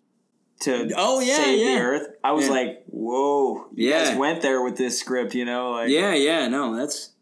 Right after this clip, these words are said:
Speaker 2: that's a good point too. Yeah, I, I just, I really liked Woody Harrelson's character, and I thought that, I thought that he was, he was pretty awesome, because it, it's, it's a motivation for a bad, for a bad guy, because all the things that he's doing just seem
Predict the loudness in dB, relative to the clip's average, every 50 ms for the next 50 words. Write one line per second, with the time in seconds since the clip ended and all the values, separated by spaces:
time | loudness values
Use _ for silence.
0 | _ _ -12 -10 -6 -4 -4 -4 -4 -4 -4 -6 -6 -6 -6 -4 -4 -2 -2 -2
1 | -4 -6 -14 -20 _ _ _ -4 -4 -2 -2 -2 -4 -6 -6 -4 -2 -2 -2 0
2 | 0 -2 0 0 0 -2 -2 -4 -4 -4 -2 -2 0 0 0 0 0 0 0 0
3 | -2 -2 -2 -2 0 0 0 0 -2 -2 -4 -4 -6 -6 -6 -4 -4 -4 -4 -6
4 | -6 -6 -6 -6 -6 -10 -10 -10 -8 -8 -8 -8 -8 -8 -10 -10 -10 -14 -18 _
5 | _ _ _ -14 -10 -4 -2 -2 -2 -2 -2 -4 -4 -4 -4 -6 -8 -10 -14 _
6 | -12 -6 -4 -4 -4 -2 -2 -2 0 0 2 0 0 -2 -2 -2 -4 -4 -4 -4
7 | -4 -6 -6 -6 -6 -8 -8 -10 -12 _ -20 -20 -20 -20 -20 -20 -20 -20 -20 _
8 | _ _ _ _ _ _ 0 0 0 2 0 -2 -4 -6 -2 -2 0 2 2 2
9 | 2 2 2 2 4 2 2 2 0 2 2 2 0 0 -2 -2 -2 -4 -4 -2
10 | -2 -2 0 0 -2 -2 -2 0 -2 -2 -4 -8 -12 -14 -12 -12 -12 -8 -2 -2
11 | -2 0 0 0 0 0 0 0 0 0 0 0 0 -2 -4 -4 -8 -10 -10 -8
12 | -6 -2 -2 0 0 0 0 0 0 0 -2 0 0 0 0 0 -2 -4 -4 -4
13 | -6 -6 -6 -4 -2 -2 -2 0 -2 -2 -2 -4 -6 -8 -10 -8 -6 -4 -4 -4
14 | -4 -2 -2 -2 -2 -2 -2 -2 -4 -6